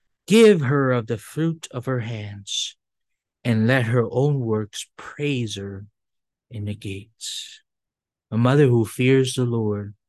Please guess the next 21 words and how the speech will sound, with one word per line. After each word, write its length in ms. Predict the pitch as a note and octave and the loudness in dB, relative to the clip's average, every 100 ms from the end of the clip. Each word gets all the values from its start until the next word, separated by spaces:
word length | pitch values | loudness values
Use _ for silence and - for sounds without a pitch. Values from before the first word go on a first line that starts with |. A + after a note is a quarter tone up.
| _ _ _ _ _ _ _ - | _ _ _ _ _ _ _ -14
she 240 | - A#2+ | -6 -4
is 180 | G#2+ G2+ | -4 -4
worthy 540 | A2+ B2+ B2 A#2 A#2+ | 0 2 2 0 -2
of 180 | A#2+ - | -4 -6
praise. 560 | - G#2+ G#2+ G#2 - - _ _ _ _ - | -8 -4 -4 -6 -10 -14 _ _ _ _ -10
I 80 | B2+ | -4
want 160 | C#3+ | -2
to 40 | C#3 | 0
encourage 680 | B2 B2 B2+ C3+ C3+ C3 C3 | 0 -2 -4 -4 -2 -2 -2
our 160 | B2+ | 0
mothers. 840 | B2+ B2 A#2 A#2 A#2+ - - - _ _ _ _ _ _ _ _ _ _ _ - | 0 -2 -2 -6 -6 -6 -6 -10 _ _ _ _ _ _ _ _ _ _ _ -10
If 140 | A2+ | -4
you're 100 | B2+ | 0
listening 540 | C3 C3+ - C3+ C#3 | 2 0 0 -2 0
and 100 | B2+ | 0
you're 200 | A#2+ C3+ | 0 0
a 40 | C3+ | 0
mom, 420 | B2 B2+ C3+ C3+ | 0 0 -2 -2
you 100 | B2+ | -6
have 180 | B2+ A#2+ | -6 -10
children, 640 | - C#3 C3 C3 C3+ B2+ | -8 -4 -4 -2 -4 -6